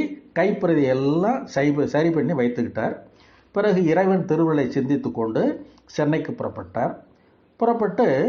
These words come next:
அங்கே சுப்பராய ரெட்டியார் என்பவர் வீட்டில் சென்று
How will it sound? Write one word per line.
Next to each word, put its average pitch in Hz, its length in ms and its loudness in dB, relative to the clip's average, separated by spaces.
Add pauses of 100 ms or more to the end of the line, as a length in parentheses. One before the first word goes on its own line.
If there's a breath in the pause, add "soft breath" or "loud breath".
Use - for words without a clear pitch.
(200)
அங்கே 160 400 2
சுப்பராய 190 520 2
ரெட்டியார் 135 520 0
என்பவர் 127 400 0
வீட்டில் 123 340 0
சென்று 143 640 -2